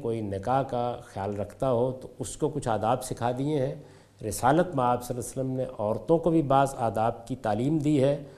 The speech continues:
اور نان و نفقے اور سکونت کے بارے میں اللہ نے ہدایت فرمائی ہے کہ ایک سال کے لیے شوہر اس کی وصیت کر دے۔ اور میں نے یہ عرض کر دیا ہے کہ یہ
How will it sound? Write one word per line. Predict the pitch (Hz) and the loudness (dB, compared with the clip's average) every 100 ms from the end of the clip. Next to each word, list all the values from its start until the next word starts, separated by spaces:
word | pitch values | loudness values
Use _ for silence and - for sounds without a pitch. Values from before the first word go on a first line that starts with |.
| - - | -20 -10
اور | 107 104 | -4 -4
نان | 101 110 143 | -2 2 2
و | 147 | 2
نفقے | 120 120 - 175 | 0 -2 0 2
اور | 139 | 2
سکونت | - 113 156 190 196 - | 0 -2 2 2 2 0
کے | 110 | -2
بارے | 98 104 | -2 -2
میں | 113 135 | -4 -4
اللہ | 113 107 113 | -6 -6 -4
نے | 117 90 | -4 -4
ہدایت | 92 110 170 - | 0 2 2 2
فرمائی | 107 98 95 101 | -4 -2 -2 -2
ہے | 98 131 - - - - | -4 -6 -10 -18 -20 -16
کہ | - - - | -14 -12 0
ایک | 185 226 226 | 4 4 4
سال | - 101 104 95 | 0 0 0 -4
کے | 101 | -6
لیے | 101 117 | -4 -4
شوہر | 110 - 95 107 | -6 -6 -4 -4
اس | 92 - | -6 -10
کی | 135 190 - - - - | -8 -8 -10 -18 -20 -16
وصیت | 98 101 104 147 113 71 - | -8 -4 -2 0 0 -2 -10
کر | 85 104 | -12 -14
دے۔ | 95 - - - - | -16 -18 -20 -18 -8
اور | 110 | -6
میں | 107 120 | -2 0
نے | 139 | 2
یہ | 127 | 2
عرض | 139 170 | 4 2
کر | 175 165 | 4 2
دیا | 165 170 165 175 | 2 2 2 2
ہے | 180 | -2
کہ | 135 | -4
یہ | 113 117 117 | -2 -2 -2